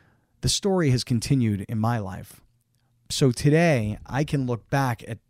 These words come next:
two thousand ten and finishing and know what I'm using today from back then that I didn't know I had, really, Mike. I, I don't mean to be so overly cosmic, but,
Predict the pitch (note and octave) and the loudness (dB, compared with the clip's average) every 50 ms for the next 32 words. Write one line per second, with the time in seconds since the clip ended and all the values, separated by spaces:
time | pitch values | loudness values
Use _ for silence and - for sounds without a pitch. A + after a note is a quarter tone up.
0 | _ _ _ - - - C3+ - C#3+ B2 A#2+ G#2 A2 A2 - - C3+ C3 A#2 G#2+ | _ _ _ -10 -8 -6 -4 -2 -2 -2 -2 -2 -4 -4 -2 0 0 0 0 0
1 | G2 F#2 - - D3 C#3 B2 G#2 - G#2 G2 F#2 F#2 G2 _ _ _ _ _ _ | -2 -2 2 4 4 4 4 2 -2 -4 -6 -6 -6 -8 _ _ _ _ _ _
2 | _ _ _ _ D3 C#3 C3+ C3 C#3+ D#3 D#3+ E3 D#3+ D#3 D3 C3+ A#2 - - - | _ _ _ _ 0 0 2 2 0 0 0 0 0 0 0 -2 -4 -6 -10 -12
3 | - A#2+ C#3+ E3 E3+ E3 D3+ C#3+ C#3+ C#3 D3 D3+ C#3+ B2 C3 B2 A#2 G#2+ - C3 | -4 0 2 4 4 4 2 2 4 4 4 4 4 4 2 2 0 2 2 2
4 | B2+ B2+ B2 A#2 A2 G#2 - - A#2 A2 A2+ A#2 A#2 G#2+ A2 C#3 D3 C#3 A#2+ A2 | 4 4 4 2 0 -2 -2 -4 -2 0 0 0 0 0 0 0 0 0 0 -2
5 | G#2 G2+ - _ _ _ _ _ _ _ _ _ _ _ _ _ _ - - D#3+ | -4 -8 -14 _ _ _ _ _ _ _ _ _ _ _ _ _ _ -2 2 4
6 | E3+ F3 F3 F3+ A3+ B3 A3+ F#3+ F#3 F#3+ F3+ D3+ C#3 G#2+ F2 C3+ D3+ C3 A2+ G#2 | 6 6 8 6 6 6 4 4 4 4 4 2 2 2 2 2 2 2 2 0
7 | - A2+ A2 G#2+ G2 F#2+ - A#2 A2 A2+ A2+ A2+ A2+ - C#3+ C#3+ C#3 - D3+ F3 | 0 -2 -2 0 -2 -4 -6 -6 -4 -2 -2 -2 -2 -2 -2 -2 -2 -2 -2 -2
8 | G#3+ G#3+ F#3 E3 C#3+ C3 C3 B2 - D3 C3 B2+ B2+ A#2+ A#2+ A#2 A2 G#2 B2 B2+ | 0 2 2 2 2 2 0 0 0 2 2 2 2 2 0 0 0 0 -2 -2
9 | A#2+ A2+ G2+ G#2 G2 - - A#2 | -2 -2 -4 -6 -8 -6 -8 -8